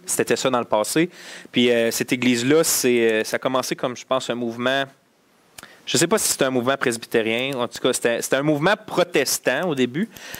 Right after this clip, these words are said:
euh, qui a complètement dérapé parce que pour eux, la parole de Dieu, c'était pas seul, à cette heure la seule solide source de certitude pour ce qui est de la volonté de Dieu puis,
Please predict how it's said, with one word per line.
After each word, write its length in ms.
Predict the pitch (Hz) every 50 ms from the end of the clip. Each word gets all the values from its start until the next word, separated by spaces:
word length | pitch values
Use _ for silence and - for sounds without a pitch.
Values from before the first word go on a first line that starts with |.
| - - - -
euh, 580 | 120 117 110 110 107 107 107 104 104 104 104
qui 160 | 107 - - 113
a 80 | 110
complètement 600 | - - - 139 135 - 127 120 - 127 123 123 120
dérapé 580 | 120 120 117 110 110 110 - - 147 156 170
parce 260 | 170 - 131 113 -
que 380 | - - 139 139 147 151 156 165 165 - - - _ -
pour 260 | 135 135 127 127 135
eux, 160 | 151 160 170
la 140 | 170 151 131
parole 260 | - 127 127 135 135
de 80 | 135 131
Dieu, 140 | 131 165
c'était 160 | 165 - 135 127
pas 120 | - 147
seul, 240 | 147 - 147 131 - - - - _ -
à 100 | 123 117
cette 120 | - -
heure 160 | 139 143 151
la 100 | 135 120
seule 560 | - - - - 170 170 170 165 170 165 165 160 - _
solide 400 | - - - 151 139 151 151 147
source 500 | - - - 160 160 151 - - - - _ _ _ _ _ -
de 60 | 127
certitude 760 | 123 - - 131 - - - - - - 151 151 156 151 143 127 - _
pour 160 | - 139 127 -
ce 80 | -
qui 60 | -
est 20 | 143
de 60 | 139
la 80 | 131 120
volonté 360 | 127 127 127 123 123 - 131
de 120 | 127 123
Dieu 260 | 117 110 117 135 143
puis, 260 | 139 - - 120 113